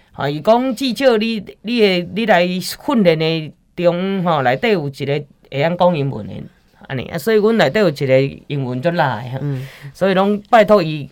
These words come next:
Speaker 1: 甲阮吼翻译，哈，所以自我介绍，啊，过来装备介绍，伊会甲你讲吼，你爱啥物装备啦，装备爱炸衫啦，吼，啊，若无的时阵，吼，阮遮登山学校有在买，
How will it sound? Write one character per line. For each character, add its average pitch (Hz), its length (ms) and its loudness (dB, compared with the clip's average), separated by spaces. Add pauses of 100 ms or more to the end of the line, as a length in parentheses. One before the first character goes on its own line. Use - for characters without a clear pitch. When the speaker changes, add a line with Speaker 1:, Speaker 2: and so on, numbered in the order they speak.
(180)
Speaker 1:
甲 123 120 0
阮 160 200 0
吼 143 180 0
翻 160 240 -2
译， 147 240 -6 (300)
哈， 139 180 -10
所 208 160 0
以 220 60 4
自 - 120 -6
我 196 240 0
介 233 160 4
绍， 175 320 2 (440)
啊， 226 80 -4
过 269 120 2
来 214 140 6
装 196 280 2
备 185 180 -2
介 185 240 4
绍， 156 300 -4 (440)
伊 233 200 2
会 190 80 4
甲 180 120 2
你 208 140 0
讲 220 280 2
吼， 190 160 2
你 202 140 -2
爱 214 100 6
啥 202 120 -2
物 202 140 -2
装 170 280 -2
备 175 220 -4
啦， 175 180 0
装 170 220 -4
备 175 100 -4
爱 190 140 2
炸 185 280 2
衫 160 340 0
啦， 156 260 0 (320)
吼， 156 100 -4
啊， 175 180 0
若 202 160 4
无 156 220 2
的 165 60 0
时 180 220 -4
阵， 180 240 -2
吼， 165 240 0
阮 208 200 -2
遮 202 200 4
登 175 180 -4
山 151 240 0
学 151 160 2
校 170 200 4
有 160 140 -6
在 170 240 2
买， 196 320 -2